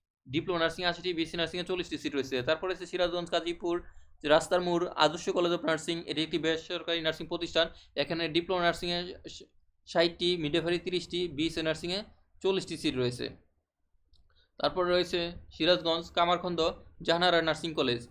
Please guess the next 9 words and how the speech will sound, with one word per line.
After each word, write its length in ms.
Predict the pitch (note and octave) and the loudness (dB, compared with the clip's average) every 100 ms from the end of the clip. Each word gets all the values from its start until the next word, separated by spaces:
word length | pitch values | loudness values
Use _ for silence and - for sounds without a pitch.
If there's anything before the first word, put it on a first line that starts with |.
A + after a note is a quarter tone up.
| - - D3 | -20 -8 -2
এটি 140 | D3+ F3+ | 2 2
একটি 160 | F#3 F#3 F3+ F3 | 2 -2 0 0
সরকারি 360 | E3+ F#3 F3+ F#3 - - - - - - C3+ | 2 2 0 -2 -6 -20 -20 -20 -20 -14 2
বেসরকারি 400 | D#3+ F3 F3+ F3+ | 4 4 2 2
নার্সিং 240 | F3 E3+ F#3 | 2 0 -2
প্রতিষ্ঠান। 360 | F3+ F3+ F3 E3 E3+ D#3 | -2 -2 2 2 2 -4
এখানে 240 | D3+ F3+ F3 D#3 | -4 -2 -4 -2
ডিপ্লোমা 340 | D#3+ E3+ F3+ E3+ | -4 -2 -2 0
নার্সিংয়ে 440 | E3+ F3 F3+ F3 | -2 -2 -2 -2